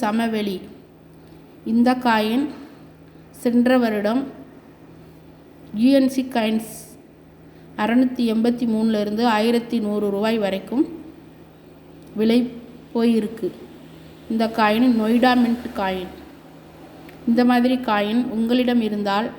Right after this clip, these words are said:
காயின் பஜார் டாட் காம், ஈபே டாட் காமில் விற்பனை செய்து கொள்ளலாம். அதைவிட, நாணயங்கள்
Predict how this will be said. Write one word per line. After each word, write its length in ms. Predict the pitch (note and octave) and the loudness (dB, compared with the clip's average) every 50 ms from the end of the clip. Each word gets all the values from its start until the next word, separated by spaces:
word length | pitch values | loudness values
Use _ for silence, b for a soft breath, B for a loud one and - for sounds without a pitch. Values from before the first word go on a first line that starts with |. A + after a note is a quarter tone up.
| - - - - - - | -18 -20 -20 -16 -8 -2
காயின் 300 | A3 G#3+ A3 A#3+ B3 B3 A3 | 0 0 2 2 2 2 0
பஜார் 340 | G#3+ G#3+ A3 G#3+ G#3+ G#3+ - G#3+ | 0 0 0 -2 -2 -2 -2 -4
டாட் 200 | G3+ G3+ G3+ - - | -4 -4 -4 -4 -4
காம், 180 | G#3 G#3 A3 G#3+ - - - - - - A3+ A#3+ | -4 -4 -4 -6 -8 -12 -16 -20 -12 -6 -2 -2
ஈபே 220 | A#3+ A#3+ B3 A#3+ A#3 A3 G#3 | -2 0 0 0 0 0 0
டாட் 200 | G3+ G3+ G3+ - - | -2 -2 -2 -4 -4
காமில் 320 | G#3 G3 G3 G3 G#3 A#3 B3+ B3 - - - | -4 -4 -4 -4 -4 -6 -6 -8 -10 -8 -4
விற்பனை 340 | A3 A3 G#3+ - A3+ A3 G#3+ - | -4 -4 -2 -2 -4 -4 -4 -4
செய்து 220 | G#3+ G#3 G3+ A3 G#3+ G#3+ | -4 -4 -4 -4 -2 -2
கொள்ளலாம். 440 | G3 G3+ F#3+ F#3 F#3 F#3+ G#3+ A#3+ A#3+ - - - - - - - - - - - - - - - - - - - - - - - - - - - - G3 | -2 0 0 -2 -2 -2 -4 -4 -6 -8 -14 -18 -20 -20 -20 -20 -20 -20 -20 -20 -20 -20 -20 -20 -20 -20 -20 -20 -20 -20 -20 -20 -20 -20 -14 -8 -4 -2
அதைவிட, 400 | G#3 A3+ A#3+ A#3 A3 G#3 G3 G3+ G#3 G#3+ A3 A3 - - - - - - - - - G#3 G3+ - - - - - - - - - - - - - - - - - - - - - G#3+ G#3 | 0 2 2 2 2 0 0 0 0 0 -4 -6 -10 -16 -20 -20 -20 -20 -20 -20 -16 -14 -14 -14 -14 -16 -20 -20 -20 -20 -20 -20 -20 -20 -20 -20 -20 -20 -20 -20 -20 -20 -14 -6 -2 0
நாணயங்கள் 640 | G#3 A3 A#3+ C4 B3+ B3 A#3+ A#3+ A3+ A3 A3+ B3 | 2 4 4 4 4 4 2 2 2 2 0 0